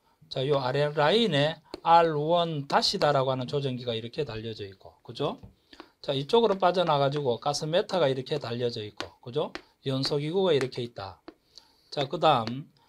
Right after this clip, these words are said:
여기에 가스메타가 이렇게 달려져 있고, 그죠? 가스메타가 달려져 있고, 연소기구가 이렇게 달려져 있다. 자, 여기에 가스메타가 이렇게 달려져 있고, 연소기구가 이렇게 달려져 있다. 이렇게 보도록 하겠습니다.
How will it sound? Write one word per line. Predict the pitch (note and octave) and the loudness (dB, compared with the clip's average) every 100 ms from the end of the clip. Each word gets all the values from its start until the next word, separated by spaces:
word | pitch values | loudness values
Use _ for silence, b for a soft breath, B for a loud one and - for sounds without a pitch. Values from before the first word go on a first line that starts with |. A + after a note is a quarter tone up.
| B - | B -4
여기에 | F3+ A3+ A3 G3 F#3+ | 0 2 4 4 6
가스메타가 | D3+ C#3 D#3 F3 F3+ D#3 | 2 0 0 -2 -2 0
이렇게 | C3+ B2+ C#3+ D#3+ | 0 -2 -4 -4
달려져 | A#2+ B2 C#3+ C#3 A#2 | -4 -2 0 0 -4
있고, | A#2 - F2+ | -6 -10 -10
그죠? | C3 D3 | -6 -6
가스메타가 | C3 B2 C#3 D3 C#3+ B2 | -4 -6 -4 -4 -4 -6
달려져 | A#2 A#2+ A2+ A2 | -6 -6 -6 -8
있고, | A2 A2 | -10 -8
연소기구가 | A#2 B2+ C#3+ D3+ G3 A3+ E3+ | -6 -6 -4 -4 0 2 2
이렇게 | C3+ C3+ E3+ | 0 -4 -6
달려져 | C3 B2 C3 A#2 | -6 -8 -6 -8
있다. | A#2+ G#2 F#2+ - - - _ _ - - B B B B - | -12 -14 -16 -18 -20 -20 _ _ -20 -20 B B B B -8
자, | - D3+ | 0 2
여기에 | A3+ A3 | 4 4
가스메타가 | F#3+ D3+ D#3+ D#3 F3+ E3+ D3+ | 2 0 -2 -2 -2 0 0
이렇게 | C3+ C#3 C#3+ | 0 -2 -6
달려져 | B2+ B2+ C3 B2+ | -4 -2 -2 -2
있고, | A2+ - C#3 | -4 -4 -4
연소기구가 | A#2+ A#2+ - C#3 D#3+ A3 G#3+ | -4 -6 -6 -6 -2 2 2
이렇게 | D#3+ F3 | 0 -6
달려져 | - B2+ D3+ D#3 B2+ | -6 -4 -4 -4 -6
있다. | C#3+ B2+ | -6 -4
이렇게 | B2 F3 - F3+ | -4 -4 -4 -6
보도록 | - A#2 B2 C3+ | -4 -4 -2 -2
하겠습니다. | A2+ G#2+ A2+ A2 G2 | -4 -8 -10 -12 -16